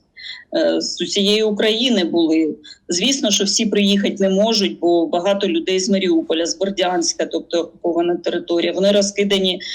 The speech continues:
і за кордонами, з дітьми маленькими. Але було дуже багато людей. І ми вимагали підписати цей закон президентом і почати нарешті будівництво.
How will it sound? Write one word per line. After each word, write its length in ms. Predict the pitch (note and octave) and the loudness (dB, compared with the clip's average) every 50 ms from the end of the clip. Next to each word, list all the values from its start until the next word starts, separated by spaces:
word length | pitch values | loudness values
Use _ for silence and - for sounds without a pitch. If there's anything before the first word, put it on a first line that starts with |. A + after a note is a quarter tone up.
| - - - | -12 -8 -6
і 60 | - | -2
за 120 | - F#3+ | -2 -2
кордонами, 680 | G3 F#3+ F#3+ F#3+ - - F#3 G3 G3 F#3+ F3 F3 F3 F3 | -2 -2 -4 -4 0 0 2 2 2 2 2 2 2 2
з 140 | E3 - - | 0 -2 -4
дітьми 360 | - G3+ G#3 G3+ G3+ G#3 F#3 | -2 0 0 0 2 0 0
маленькими. 720 | F3+ F3 F3 E3+ E3+ E3+ D#3+ D#3+ D#3+ - E3+ E3 D#3 D#3+ D#3+ - - - - - - | 0 2 2 2 2 0 0 -2 -2 -2 -2 -2 0 -2 -2 -4 -10 -14 -14 -10 -4
Але 260 | - F#3 F#3 G3+ A3 | -2 2 2 2 4
було 300 | G#3 G3+ G3+ G3 G#3 G#3 | 4 2 2 4 2 2
дуже 300 | G3+ G3 F#3+ F#3 F#3+ G3 | 2 0 -2 -2 -2 -2
багато 420 | G3 F3+ F#3+ G3+ G3 G3 G3 G3+ G3+ | -2 -2 -2 0 0 0 0 0 -2
людей. 520 | F#3 F#3+ G3 F#3+ G#3 G#3 G3+ F#3+ F3 - - _ _ _ _ _ _ _ _ _ _ _ _ _ _ _ _ _ _ | -2 -2 -2 0 0 0 0 -2 -4 -8 -14 _ _ _ _ _ _ _ _ _ _ _ _ _ _ _ _ _ _
І 400 | - G3 F#3 F#3 F#3 F3+ F3 E3+ E3 E3 - - - - | -6 -4 -2 0 0 2 2 2 0 -2 -6 -8 -8 -2
ми 180 | F#3+ G3 G3+ G3+ | 0 2 2 2
вимагали 760 | F#3+ G3+ G3 G3 G3+ G3+ A#3+ G#3+ A3 G3 E3 D#3 - - - - _ _ _ _ _ _ _ _ _ _ _ _ _ _ _ _ _ _ _ _ _ _ _ _ _ _ _ _ | 2 2 2 2 2 2 2 2 2 2 0 0 -2 -6 -8 -12 _ _ _ _ _ _ _ _ _ _ _ _ _ _ _ _ _ _ _ _ _ _ _ _ _ _ _ _
підписати 680 | - G#3 G3+ - A#3+ A#3 - - G#3 E3+ E3 - - F3 | -6 -6 -4 -2 -2 -2 0 0 0 0 0 0 -2 -4
цей 240 | F3 - G3 F3+ E3 | -2 -2 -2 -2 0
закон 380 | D#3+ F#3 - - F3+ E3+ D#3+ | -2 -2 -2 -2 -2 -2 -2
президентом 840 | D3+ D#3+ - G3 G#3 B3+ G#3+ A#3+ C4+ C4 B3+ A#3+ A#3 A3+ G#3 G#3 G#3 G3 | -2 -2 -2 -2 0 0 2 2 2 2 2 0 0 0 2 2 0 0
і 140 | G#3 A#3+ | -2 -4
почати 460 | A#3+ - A3+ A3 - A#3 A#3+ A#3 A#3+ G3+ | -2 -2 -2 -2 0 0 0 0 2 2
нарешті 420 | G3 F#3 F#3 G3 G3+ G3+ - - | 2 2 2 0 -2 -2 -4 -6
будівництво. 840 | - - E3+ F#3+ F#3+ F3+ G3+ A3 A3 G3+ - - - - D3 - - | -6 -4 -2 -4 -2 0 0 0 0 -2 -4 -6 -6 -6 -6 -6 -6